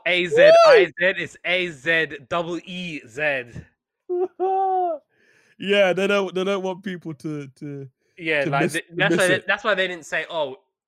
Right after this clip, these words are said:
Speaker 1: it's Dabba-Kato from Raw Underground," 'cause obviously Vince McMahon wants you to forget that that even ever existed.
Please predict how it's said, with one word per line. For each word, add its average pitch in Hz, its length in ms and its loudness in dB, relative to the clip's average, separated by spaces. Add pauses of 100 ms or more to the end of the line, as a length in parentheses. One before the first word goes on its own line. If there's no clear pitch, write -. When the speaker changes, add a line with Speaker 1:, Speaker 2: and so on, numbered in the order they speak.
Speaker 1:
it's - 240 -16
Dabba-Kato 127 720 -6 (440)
from 131 200 -16
Raw 143 240 -4
Underground," 131 420 -8
'cause 139 140 -10
obviously 131 320 -6
Vince 147 240 -8
McMahon 131 240 -10
wants 127 240 -16
you 123 60 -18
to 120 340 -18
forget 127 380 -10
that 120 140 -14
that 143 200 -6
even 147 340 -14 (160)
ever 156 320 -8
existed. 120 640 -18